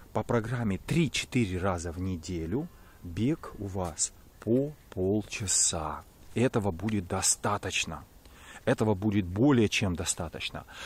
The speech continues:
Но если вы решили пробежать марафон, как это сделал когда-то Фидиппит, первый грек, который решил сообщить о победе,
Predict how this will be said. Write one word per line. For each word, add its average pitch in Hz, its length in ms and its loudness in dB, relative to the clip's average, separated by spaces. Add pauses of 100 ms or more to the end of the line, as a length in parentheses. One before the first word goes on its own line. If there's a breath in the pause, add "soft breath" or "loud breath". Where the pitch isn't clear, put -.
(180 loud breath)
Но 101 100 2
если 151 400 4
вы 123 280 2
решили 113 440 0
пробежать 107 640 0
марафон, 110 560 -4 (540)
как 104 200 -4
это 110 160 0
сделал 104 340 2
когда-то 95 640 2 (840 loud breath)
Фидиппит, 123 680 2 (480 loud breath)
первый 104 340 4
грек, 131 380 4 (280 loud breath)
который 107 340 4
решил 117 360 2
сообщить - 580 0
о 90 80 2
победе, 98 600 2